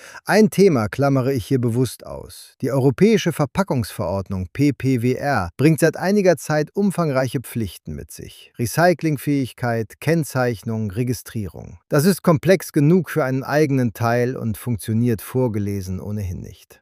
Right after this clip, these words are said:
Es steht ausführlich im Buch. Fürs Erste reicht der Satz: „Verpackung ist kein Zubehör. Sie ist Teil des Produkts.“ Kapitel fünf. Dateien sind die Sprache, die der Hersteller versteht.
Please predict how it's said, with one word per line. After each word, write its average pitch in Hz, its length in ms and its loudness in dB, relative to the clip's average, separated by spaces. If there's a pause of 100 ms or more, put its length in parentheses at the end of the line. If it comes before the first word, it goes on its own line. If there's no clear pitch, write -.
Es 139 140 0
steht 160 260 4
ausführlich 113 600 -2
im 90 100 -6
Buch. - 420 -18 (100)
Fürs 160 200 2
Erste 196 420 4
reicht 135 280 4
der 139 100 4
Satz: - 560 -2
„Verpackung 160 920 -2
ist - 360 -8
kein 120 400 0
Zubehör. 87 800 -10 (200)
Sie 117 200 -2
ist - 260 -8
Teil 117 360 0
des 98 200 -6
Produkts.“ - 760 -14 (920)
Kapitel 175 360 4
fünf. - 520 -12
Dateien 160 440 2
sind 113 240 0
die 170 140 0
Sprache, 123 720 -2
die 110 80 -4
der 98 100 -4
Hersteller 90 480 -6
versteht. - 580 -16